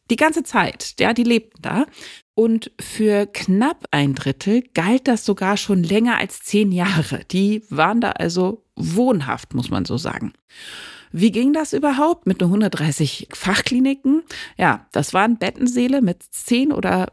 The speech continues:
mehr als zwanzig Betten. Das war ganz normal.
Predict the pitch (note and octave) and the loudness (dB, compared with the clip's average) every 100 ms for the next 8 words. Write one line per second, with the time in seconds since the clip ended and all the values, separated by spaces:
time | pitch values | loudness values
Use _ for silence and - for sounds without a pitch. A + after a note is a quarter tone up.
0 | _ E3+ A3 - F3 - - F3 A3 - | _ 0 2 0 -2 -6 -2 0 2 0
1 | D#3 - _ F#3 A3 G4+ B4 - D#3+ - | -4 -6 _ 0 2 -2 -2 -6 -6 -4
2 | F#3 F#3+ A3+ - - G3 F3 D3+ C#3+ F#3+ | -4 0 0 0 -2 -2 0 0 0 0